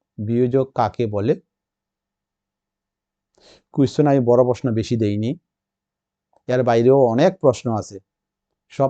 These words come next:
প্রশ্নগুলি স্কিপ করে নিয়েছি, শুধুমাত্র যেই যেই প্রশ্নগুলি আসতে পারে সেগুলি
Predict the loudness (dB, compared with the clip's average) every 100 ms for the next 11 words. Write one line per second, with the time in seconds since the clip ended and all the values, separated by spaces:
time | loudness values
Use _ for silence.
0 | -2 -4 0 0 0 -2 -4 -2 2 2
1 | 4 0 -2 -8 -10 _ -6 -4 -2 -2
2 | 2 2 2 0 -2 -6 -2 0 -2 -4
3 | -14 -6 -2 0 0 -4 -10 _ -12 -4
4 | 0 2